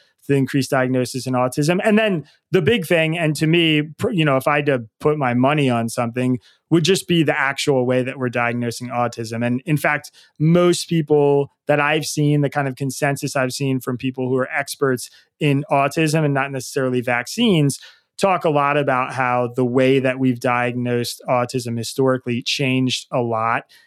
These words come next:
And in the nineteen eighties, we didn't even, I mean, in the early nineteen eighties, we didn't even have an autism diagnosis. It was basically, like,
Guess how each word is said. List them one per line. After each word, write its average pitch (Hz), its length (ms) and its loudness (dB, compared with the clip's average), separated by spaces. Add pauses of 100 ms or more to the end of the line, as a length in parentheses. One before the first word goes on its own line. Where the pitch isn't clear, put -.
(140)
And 160 120 2
in 170 80 4
the 160 100 4
nineteen 175 360 0
eighties, 170 440 2
we 156 100 -2
didn't 170 240 2
even, 139 400 0
I 160 60 0
mean, 160 120 4
in 151 100 2
the 151 60 0
early 185 220 2
nineteen 151 340 0
eighties, 139 360 0
we 139 80 0
didn't 151 240 0
even 135 220 0
have 147 420 -2
an 120 260 -4 (140)
autism 120 500 -4
diagnosis. 117 800 -6
It 127 100 -12
was 135 160 -16
basically, 139 500 0
like, 117 340 0